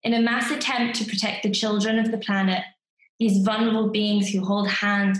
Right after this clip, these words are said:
pull hair, and share crackers, the overarching structures of schools have made way for an anarchy of learning governed by the time and psychological capacities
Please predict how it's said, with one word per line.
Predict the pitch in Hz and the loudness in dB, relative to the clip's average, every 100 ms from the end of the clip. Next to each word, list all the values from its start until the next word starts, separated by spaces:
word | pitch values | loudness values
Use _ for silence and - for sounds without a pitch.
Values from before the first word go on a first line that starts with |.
| - | -2
pull | 208 196 | -2 0
hair, | 190 185 180 | 0 0 -2
and | 175 | -2
share | 170 185 185 190 | -2 -2 -2 -2
crackers, | 180 175 175 170 170 _ _ _ _ _ _ - | -6 -6 -4 -4 -4 _ _ _ _ _ _ -4
the | 214 | -2
overarching | 226 226 240 233 - 226 214 | 0 0 0 0 -2 0 0
structures | - 190 - 208 208 | -2 -4 -2 -2 0
of | |
schools | 202 - 190 190 180 185 - | -2 -4 0 0 0 -4 -4
have | 196 | -2
made | 196 196 | 0 0
way | 202 196 190 | 0 0 0
for | |
an | 196 190 | -2 0
anarchy | 208 208 214 - 226 | -2 -2 -2 -2 -2
of | 202 | 0
learning | 196 185 180 175 175 - _ - | 0 0 -2 -6 -8 -16 _ -6
governed | 214 202 202 | -2 0 0
by | 190 180 | 0 -2
the | 190 | -4
time | 190 220 214 226 240 254 - | -4 -2 -2 0 0 -2 -4
and | 214 202 | -4 -2
psychological | 208 196 220 247 254 247 190 | -2 -2 -2 -2 -4 -4 -4
capacities | 190 190 170 - - 190 180 - | -4 -6 -6 -8 -6 -4 -4 -12